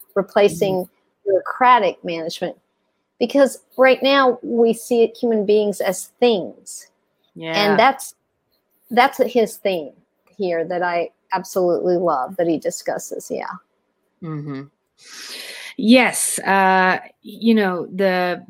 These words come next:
Speaker 2: bureaucracy and ending it and replacing it with the humanistic management. I think that's brilliant. Um, what, what is your thoughts whenever you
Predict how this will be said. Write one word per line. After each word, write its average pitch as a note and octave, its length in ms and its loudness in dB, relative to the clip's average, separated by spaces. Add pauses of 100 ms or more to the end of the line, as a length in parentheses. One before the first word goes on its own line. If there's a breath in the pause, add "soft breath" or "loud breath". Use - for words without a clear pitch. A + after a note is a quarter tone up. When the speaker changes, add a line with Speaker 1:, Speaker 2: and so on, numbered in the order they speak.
Speaker 2:
bureaucracy G3 1300 0 (100)
and E3+ 360 -6
ending G3 320 0
it - 340 -10 (120)
and F3+ 160 -6
replacing F3+ 560 -2
it E3 140 -4
with D#3 140 -6
the D#3+ 80 -2
humanistic E3+ 880 -4 (200)
management. D3 1000 -4 (240)
I D#3 60 -10
think A3 220 4
that's A3+ 240 2
brilliant. F3+ 800 2 (640 soft breath)
Um, D#3+ 680 0
what, A#3+ 400 4
what B3+ 180 6
is C4 220 2
your A3+ 200 6
thoughts - 680 2
whenever F#3 340 -2
you E3 760 -2